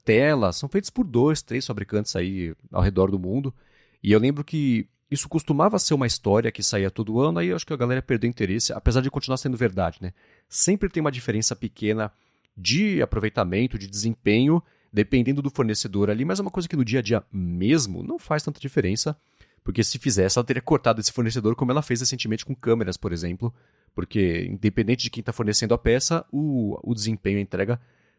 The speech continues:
tem que ser a mesma, né? E se você pegar, por exemplo, quanto tempo a Apple prepa-, foi esperando, é, comprando empresas e contratando pessoas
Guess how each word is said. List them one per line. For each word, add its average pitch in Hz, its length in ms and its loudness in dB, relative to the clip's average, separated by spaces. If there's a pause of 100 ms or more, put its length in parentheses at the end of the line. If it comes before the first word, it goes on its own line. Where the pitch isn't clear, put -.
(100)
tem 113 140 0
que 123 100 -2
ser 135 400 2
a 147 80 0
mesma, 95 340 2
né? 80 200 -10 (580)
E 127 100 -10
se 190 60 4
você 190 220 2
pegar, 123 240 2
por 123 180 0
exemplo, 95 500 -2 (560)
quanto 196 380 4
tempo 123 360 -2
a 110 60 2
Apple 117 280 -4 (200)
prepa-, 117 320 -2
foi - 160 -2
esperando, 110 880 0 (260)
é, 92 520 0
comprando 123 420 0
empresas 135 800 2
e 127 40 -4
contratando 123 420 -6
pessoas 143 880 2